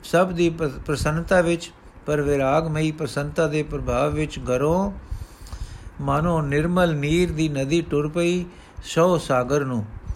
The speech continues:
ਸ਼੍ਰੀ ਪਰਮ ਪਾਵਨ ਲਹਿਣਾ ਜੀਓ ਟੁਰ ਪਏ, ਧੰਨ ਗੁਰੂ ਨਾਨਕ ਦੇਵ ਜੀ ਦੀ ਪੁਨੀਤ ਕਰਨਹਾਰ ਚਰਨ ਸਰਨ।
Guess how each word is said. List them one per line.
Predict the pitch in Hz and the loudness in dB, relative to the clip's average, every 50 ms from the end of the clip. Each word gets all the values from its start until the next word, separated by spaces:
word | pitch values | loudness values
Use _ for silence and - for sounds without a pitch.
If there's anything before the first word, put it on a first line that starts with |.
| - - - | -10 -10 -10
ਸ਼੍ਰੀ | - - 151 160 | -4 0 0 0
ਪਰਮ | 160 160 160 160 165 190 190 185 | 2 2 0 0 2 2 0 0
ਪਾਵਨ | - 170 151 156 165 175 165 | 0 0 0 0 0 -2 -2
ਲਹਿਣਾ | 156 143 147 151 160 170 170 | -2 -2 -2 0 0 0 0
ਜੀਓ | 156 139 143 151 160 175 190 202 196 196 - - - - - - - - | -2 -2 0 0 2 2 2 2 0 -2 -8 -14 -18 -16 -16 -16 -8 -2
ਟੁਰ | - 165 180 190 | 2 4 4 4
ਪਏ, | 185 185 185 165 156 160 175 190 196 196 - - - - - - 147 127 | 4 2 4 4 6 6 6 4 2 0 -2 -6 -8 -14 -14 -10 -4 0
ਧੰਨ | 135 139 160 185 202 180 | 2 2 2 2 0 0
ਗੁਰੂ | 175 180 175 | 0 0 0
ਨਾਨਕ | 160 156 139 143 151 180 185 170 | 0 0 0 0 0 -2 -2 -2
ਦੇਵ | 156 147 147 160 165 | 0 0 0 0 0
ਜੀ | 160 143 156 160 | 0 0 0 -2
ਦੀ | 147 143 160 160 170 180 185 - - - - - - - - - - - - - - - - - - - | 0 2 2 2 2 2 0 -4 -8 -12 -14 -16 -16 -14 -16 -16 -16 -16 -16 -16 -16 -14 -14 -12 -8 -4
ਪੁਨੀਤ | 165 160 156 160 175 185 190 190 185 190 - - - - - - - - - - - - - - - - - - - - - - - - - - - - - - - - | -2 0 2 2 4 4 4 4 2 0 -6 -16 -18 -16 -16 -16 -16 -16 -14 -12 -12 -12 -12 -12 -14 -16 -16 -16 -18 -18 -18 -18 -16 -14 -14 -14 -16 -18 -20 -20 -10 -2
ਕਰਨਹਾਰ | - 147 156 180 185 180 160 131 127 135 147 151 | 0 2 2 2 2 2 2 2 2 2 2 2
ਚਰਨ | 151 156 - 139 139 143 156 151 | 0 -2 -2 0 0 0 -2 -4
ਸਰਨ। | - - - 131 131 131 117 110 | -6 -6 -4 -4 -2 -2 -4 -6